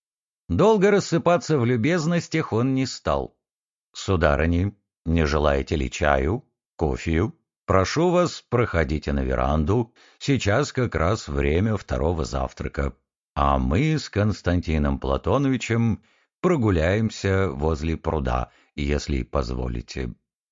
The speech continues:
Мы оставили Сашку с Таней на попечении слуг, а сами вышли в парк возле особняка.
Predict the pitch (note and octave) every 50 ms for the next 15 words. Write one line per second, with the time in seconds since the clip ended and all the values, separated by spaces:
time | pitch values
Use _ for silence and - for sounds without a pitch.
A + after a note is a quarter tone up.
0 | _ _ _ _ _ - A#2 D#3+ G3+ A3 A3 G#3 - - - G3 G#3 G3 F#3 E3+
1 | F3 D#3 - - E3+ E3+ E3 - - - D3 C#3 - - - D3+ D#3+ E3 D#3 D#3
2 | D#3 D#3 D3+ D3 C3+ - C#3 A#2+ C3 C3 - - C3 B2 A2+ G#2 F#2 F#2 F#2 F2
3 | - - B2+ D#3+ G3 G#3 - - - _ _ _ _ _ _ _ _ - A2 B2+
4 | D3 - G3+ A3 A3+ A3 G3 D#3 C3+ F3+ F3+ - - D#3+ D3+ A2 - - - B2+
5 | C#3+ D#3+ D3 - - F#2+ G2 A2+ A#2 G2 A2+ A#2 A#2 A2 - - A2 F#2+ F#2+ G2
6 | F#2 - - D2 B1+ A#1+ _